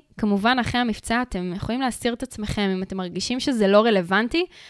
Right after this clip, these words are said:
אבל אם יש סיכוי קטן שזבנג סייט קרץ לכם, ומרגיש לכם שזה בדיוק מה שחיפשתם, כדי להקים אתר לעסק שלכם, מבלי להיות תלוי באף מעצב, באף מתכנת, אבל כן לבלוט מעל המתחרים שלכם,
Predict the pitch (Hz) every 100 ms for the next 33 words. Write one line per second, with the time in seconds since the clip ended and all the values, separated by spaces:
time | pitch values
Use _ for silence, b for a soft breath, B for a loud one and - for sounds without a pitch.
0 | B B 214 233 311 320 - 254 - 285
1 | - 226 233 226 220 214 - 208 185 202
2 | 254 - 240 233 - - - 214 196 226
3 | - 208 - 190 190 B B B - 208
4 | 220 226 247 277 294 269 294 294 - -
5 | 202 202 202 220 294 - 240 - 220 220
6 | 202 202 - 202 202 - 190 196 196 -
7 | 285 285 254 247 220 220 233 - 208 214
8 | 220 214 214 B B B 214 220 220 269
9 | 294 277 262 233 240 208 214 - 226 -
10 | - 202 185 190 - 220 202 - 202 196
11 | - - 214 196 196 - 269 302 220 196
12 | 226 233 208 196 220 202 - 202 196 202
13 | - 196 190 190